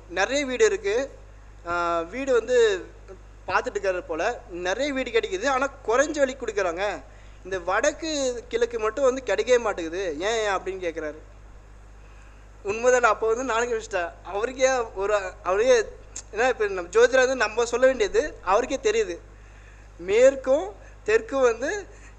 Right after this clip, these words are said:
நிறைய பேர் வந்து வேக்கன்சியா இருக்கு, குறைஞ்ச விலைக்கு தராங்க, ஆனா அது பார்த்தீங்கன்னா கிடைக்க மாட்டேங்குது அப்படின்னு சொல்லுவோம். அந்த அன்னைக்கு கேட்டேன், நான் சொன்னேன் அதான். அதான் மேற்கு நோக்கி பார்த்தா சனி பகவானோட இருக்கு, நிருதி மூலை இருக்கு, அந்த வாயு மூலை இருக்கு. So அது அந்த டைம்ல வந்து கிடைக்காது.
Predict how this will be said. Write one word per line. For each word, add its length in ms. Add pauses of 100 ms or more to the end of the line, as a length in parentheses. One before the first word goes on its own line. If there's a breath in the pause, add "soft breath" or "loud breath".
(460)
நிறைய 420
பேர் 120
வந்து 240
வேக்கன்சியா 680
இருக்கு, 360 (120)
குறைஞ்ச 300
விலைக்கு 320
தராங்க, 500 (440 loud breath)
ஆனா 140
அது 280
பார்த்தீங்கன்னா 300
கிடைக்க 300
மாட்டேங்குது 640 (240)
அப்படின்னு 140
சொல்லுவோம். 320
அந்த 140
அன்னைக்கு 240
கேட்டேன், 200
நான் 120
சொன்னேன் 280
அதான். 220 (200)
அதான் 220
மேற்கு 380
நோக்கி 260
பார்த்தா 260
சனி 300
பகவானோட 360
இருக்கு, 520 (180)
நிருதி 300
மூலை 180
இருக்கு, 200
அந்த 280
வாயு 260
மூலை 160
இருக்கு. 260 (360 loud breath)
So 160
அது 280
அந்த 420
டைம்ல 180
வந்து 160
கிடைக்காது. 580